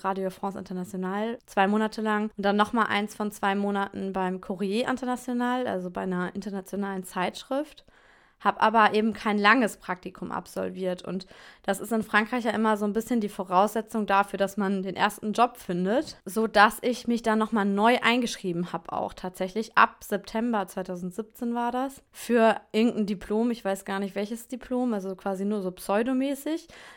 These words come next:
weil man dann eben eine, also Convention de Stage braucht, quasi eine Bescheinigung, dass man, dass es ein, sich um ein Pflichtpraktikum handelt. Da hatte mir dann zum Glück das Sekretariat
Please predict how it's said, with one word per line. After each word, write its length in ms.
weil 140
man 180
dann 160
eben 600
eine, 760
also 220
Convention 680
de 80
Stage 720
braucht, 480
quasi 320
eine 180
Bescheinigung, 640
dass 160
man, 200
dass 180
es 100
ein, 200
sich 260
um 100
ein 220
Pflichtpraktikum 1200
handelt. 560
Da 180
hatte 180
mir 120
dann 160
zum 180
Glück 200
das 140
Sekretariat 840